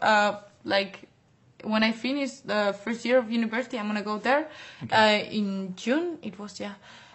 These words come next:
Speaker 1: And, uh, my
Speaker 2: So
Speaker 1: mom was
Speaker 2: you
Speaker 1: like,
Speaker 2: coming to the end,
Speaker 1: "What?"
Speaker 2: are you coming to the end of your first year of
Speaker 1: Yeah, I was
Speaker 2: law?
Speaker 1: going to finish, yeah, because my parents paid for it, so I was,
Speaker 2: Ah, yes, of
Speaker 1: I
Speaker 2: course.
Speaker 1: think I had to finish. <laughs>
Speaker 2: Yes, absolutely.
Speaker 1: So I finished, and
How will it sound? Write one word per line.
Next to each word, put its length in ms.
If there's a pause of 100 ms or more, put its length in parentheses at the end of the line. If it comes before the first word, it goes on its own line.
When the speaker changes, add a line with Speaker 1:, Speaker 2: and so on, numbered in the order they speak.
Speaker 1:
And, 580 (120)
uh, 340
my 320
Speaker 2:
So 220
Speaker 1:
mom 100
was 140
Speaker 2:
you 100
Speaker 1:
like, 80
Speaker 2:
coming 260
to 40
the 60 (180)
end, 100
Speaker 1:
"What?" 80
Speaker 2:
are 60
you 100
coming 260
to 80
the 80
end 140
of 80
your 100
first 360
year 240 (180)
of 140
Speaker 1:
Yeah, 180
I 120
was 220
Speaker 2:
law? 120
Speaker 1:
going 180
to 80
finish, 400
yeah, 160 (340)
because 300
my 140
parents 420
paid 240
for 140
it, 160
so 160
I 180
was, 240
Speaker 2:
Ah, 140
yes, 260
of 60
Speaker 1:
I 80
Speaker 2:
course. 140
Speaker 1:
think 180
I 80
had 320
to 80
finish. 460
<laughs> 100
Speaker 2:
Yes, 160
absolutely. 560
Speaker 1:
So 480
I 140
finished, 500 (440)
and 680